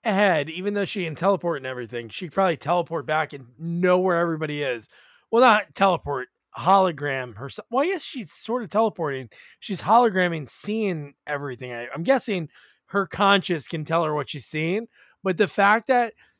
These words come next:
she doesn't know that Marshall is with her, w-, with, uh, Sweeney,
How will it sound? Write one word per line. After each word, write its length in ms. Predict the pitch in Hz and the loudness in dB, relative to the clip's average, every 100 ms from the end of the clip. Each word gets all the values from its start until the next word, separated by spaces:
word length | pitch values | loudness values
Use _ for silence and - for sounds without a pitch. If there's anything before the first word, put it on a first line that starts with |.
| _ - | _ -12
she 640 | - 202 202 196 202 185 | -8 -4 0 4 4 2
doesn't 320 | 175 196 196 196 | 2 2 2 2
know 160 | 190 | 4
that 160 | 175 147 | 4 0
Marshall 800 | 147 151 165 160 185 165 147 135 | -4 -2 0 -2 -4 -6 -6 -8
is 160 | 117 | -12
with 220 | 110 151 113 | -10 -10 -12
her, 320 | 87 - - _ _ _ _ _ | -20 -20 -20 _ _ _ _ _
w-, 240 | 151 180 160 | -4 -2 0
with, 400 | 175 185 - 185 | 4 4 2 2
uh, 460 | 160 151 135 131 | 4 4 2 -2
Sweeney, 640 | 131 - 226 220 160 131 | -6 -6 -2 -2 -2 -4